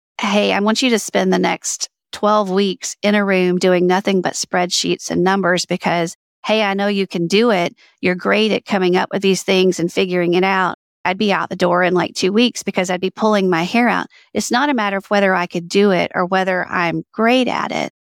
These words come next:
It's what do I enjoy and where is the team gonna get the biggest benefit from? And so if there's something I need to do along the way that involves Excel and spreadsheets or whatever, that's great. I can do that.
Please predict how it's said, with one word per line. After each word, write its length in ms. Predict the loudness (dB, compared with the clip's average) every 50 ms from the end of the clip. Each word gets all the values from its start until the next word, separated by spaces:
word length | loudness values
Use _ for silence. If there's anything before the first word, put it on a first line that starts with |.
| _ _ _ -4
It's 180 | -4 -4 -4 -4 _
what 180 | -2 -2 0 2
do 160 | 2 2 4
I 160 | 2 2 0
enjoy 640 | 0 -2 -2 -2 0 0 2 2 2 2 2 0 0
and 220 | 0 0 0 0 2
where 160 | 2 2 2
is 80 | 2
the 80 | 0 -6
team 320 | -6 -2 0 2 2 2
gonna 160 | 2 2 0 0
get 180 | 0 -2 -2
the 80 | -4 -2
biggest 380 | 0 0 0 0 -2 -4 -6 _ -2
benefit 440 | 0 0 0 0 -2 -4 -4 -4
from? 360 | -6 -6 -4 -2 -2 -2 -4 -8 -12 _ _ _ _ -4
And 240 | -2 0 0 0 -2
so 460 | -2 0 0 0 2 2 0 -2 -4 -6 _ _ _ -6
if 140 | -6 -2 0
there's 200 | 0 0 0 0
something 340 | -2 -2 0 2 2 2
I 120 | 2 2 2
need 200 | 2 2 2 0
to 100 | 0 0
do 240 | 2 2 2 4 2
along 360 | 2 2 2 2 2 2 0
the 100 | 0 0
way 220 | 2 2 2 2
that 120 | 0 0 -2
involves 460 | -2 0 0 2 2 2 2 0 0
Excel 420 | -2 -2 -2 -2 -2 0 0 0
and 80 | -2 -4
spreadsheets 560 | -4 -2 -2 -2 0 -2 -4 -4 -6 -4 -4
or 60 | -4
whatever, 380 | -2 0 0 0 0 0 0 0
that's 240 | 0 -2 -2 -4 -4
great. 260 | -2 -2 0 0 0
I 120 | -2 -4
can 160 | -6 -8 -6
do 200 | -2 0 0 2 2
that. 280 | 0 -2 -4 -6 -8